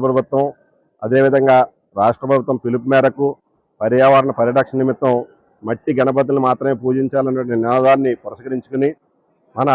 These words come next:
నరసాపురం మండలం సీతారామపురం గ్రామంలో ఉన్నటువంటి స్వర్ణాంధ్ర ఇంజనీరింగ్ కళాశాల ఏఎంఎల్ డిపార్ట్‌మెంట్ విద్యార్థులు మరియు స్టాఫ్ అందరూ కలిసి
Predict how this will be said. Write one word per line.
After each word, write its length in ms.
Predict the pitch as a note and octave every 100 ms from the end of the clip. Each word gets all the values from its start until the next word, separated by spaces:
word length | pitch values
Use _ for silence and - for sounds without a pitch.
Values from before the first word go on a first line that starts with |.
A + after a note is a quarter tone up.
| A2+
నరసాపురం 560 | A2 A2 C#3+ C3+ C#3 C3+
మండలం 320 | C3 C3+ C3+ B2 _ -
సీతారామపురం 540 | A2+ C3 C3+ C3 C3
గ్రామంలో 380 | B2+ B2+ C3 C3
ఉన్నటువంటి 500 | C3+ C3 B2+ B2 B2+ A2+ - _ _ _ -
స్వర్ణాంధ్ర 460 | G#2 C3 C3+ C3
ఇంజనీరింగ్ 480 | C3+ B2+ C3 C3 B2+
కళాశాల 400 | B2 B2+ C3 B2+ A2+ - _ _ _ _
ఏఎంఎల్ 560 | - A#2 C3+ C3+ C3+ B2
డిపార్ట్‌మెంట్ 540 | A2+ B2+ B2 C3 B2 A2 - _ _ _ _ -
విద్యార్థులు 580 | A2+ G#2 C3 B2 C3+ C#3 C3+ _
మరియు 260 | G#2+ B2 C3 A#2 _ _ _
స్టాఫ్ 280 | - B2 C3 A#2+
అందరూ 180 | B2+ C3+ B2+
కలిసి 300 | B2 C#3+